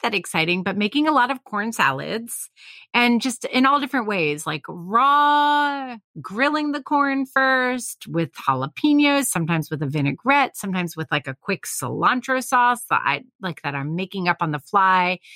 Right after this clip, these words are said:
you know, plain Greek yogurt, cilantro, garlic, uh, you know, onion powder, and a little jalapeno or something like that, and just blend it up.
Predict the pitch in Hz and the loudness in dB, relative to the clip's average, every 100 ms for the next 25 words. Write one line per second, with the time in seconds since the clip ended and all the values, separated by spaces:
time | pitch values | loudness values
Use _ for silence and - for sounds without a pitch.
0 | - - 185 170 - 196 190 180 170 180 | -20 -8 -2 -2 -2 -2 0 0 0 0
1 | 160 147 - - 170 160 165 156 170 156 | 0 0 -2 -4 2 2 2 -2 -2 -2
2 | 151 147 - 175 160 165 160 151 139 147 | -2 -6 0 2 2 2 -2 -4 -4 -6
3 | _ - - - - 107 147 165 143 - | _ -20 -20 -18 -14 -8 -2 -2 0 2
4 | 185 170 165 165 160 151 156 143 139 139 | 2 2 0 0 2 2 0 0 0 0
5 | 143 143 185 175 _ - - - - 185 | -2 -4 -8 -16 _ -20 -20 -20 -6 0
6 | 180 170 175 151 175 147 160 139 127 131 | 2 4 2 2 0 -2 -2 0 -2 -2
7 | - 151 - 127 - 98 73 165 151 135 | -2 -2 -2 -6 -2 -2 0 -2 -4 -4
8 | - 147 151 143 143 139 - | -8 -2 0 0 0 0 -2